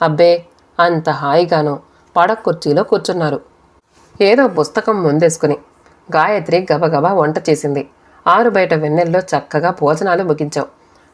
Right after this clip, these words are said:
దక్షిణామూర్తి గారు "కప్పుర భోగి వంటకము" అంటూ శ్రీనాథుడి పద్యం చదివారు. గాయత్రి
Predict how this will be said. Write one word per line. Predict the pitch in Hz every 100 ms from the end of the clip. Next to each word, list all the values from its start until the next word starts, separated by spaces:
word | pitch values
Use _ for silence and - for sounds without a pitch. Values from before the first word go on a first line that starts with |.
| 160
దక్షిణామూర్తి | 160 160 233 233 190 151 165
గారు | 165 151 147 - _ _ _ -
"కప్పుర | 170 160 226 233
భోగి | 185 156 160 190
వంటకము" | 165 147 151 151 147 - _ _ _ 151
అంటూ | 143 190 226 160 _ _ -
శ్రీనాథుడి | - - 226 185 160
పద్యం | 165 - 190 196 156
చదివారు. | 147 143 143 - _ _ _ 165
గాయత్రి | 151 185 208 - -